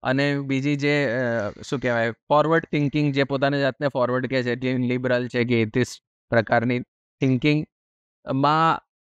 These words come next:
આ વસ્તુ હંમેશાથી જોવા મળી છે કે ધર્મ આધારિત વિચારધારાવાળા લોકોમાં એક જડતા જોવામાં મળે છે, એક્સક્લુઝિવિટી જોવા મળે છે, પોતાના સિવાય બીજાને નથી એ લોકો માંગતા. જેમ કે અ-, અત્યારે, અ, તમે, અ,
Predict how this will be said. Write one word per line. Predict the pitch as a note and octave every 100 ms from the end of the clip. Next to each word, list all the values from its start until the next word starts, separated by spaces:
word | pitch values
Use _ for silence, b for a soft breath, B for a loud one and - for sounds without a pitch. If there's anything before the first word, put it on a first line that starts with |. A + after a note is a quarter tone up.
| _
આ | C3+
વસ્તુ | D#3 D#3 -
હંમેશાથી | E3 D3 E3 E3+ E3+
જોવા | D#3+ C#3+ C#3
મળી | C#3 C3+ C3+
છે | C#3+ D3+ - _ _ _ -
કે | C#3+
ધર્મ | C3 C3+ C#3+ D#3
આધારિત | C#3+ D3 D#3 D3
વિચારધારાવાળા | C#3+ B2 C#3 C#3 C3 C3 C#3 C3+ C#3
લોકોમાં | C#3+ C#3 D3+ D3 D3+ D#3+
એક | C#3+ D3 - _ _
જડતા | D3 - D3+ C#3+ C3+ D#3+
જોવામાં | D3+ D3 D3 D3
મળે | C#3+ C#3 C#3
છે, | C#3+ C#3+ C#3+
એક્સક્લુઝિવિટી | - C3 - D#3 D3 D3+ C#3+ D3
જોવા | C#3 C3+ C3
મળે | C3+ C3
છે, | C#3+
પોતાના | B2+ C3 C3+ C3+
સિવાય | C3+ C3+ C3
બીજાને | C3 B2+ B2+ B2+ C#3+ - _ _ B2+
નથી | B2+ A#2 C#3+ C#3+ C#3+ C3
એ | C3
લોકો | C3 B2+ C#3 C3+ B2 B2
માંગતા. | B2 A#2+ A#2+ C3 - _ _
જેમ | C3 C#3
કે |
અ-, | D3+ C3+ -
અત્યારે, | C3 D3 D3 D3+ D3 -
અ, | C#3 C3 C3
તમે, | C#3 C3+ C#3+ C#3+ A#2
અ, | C3+ B2+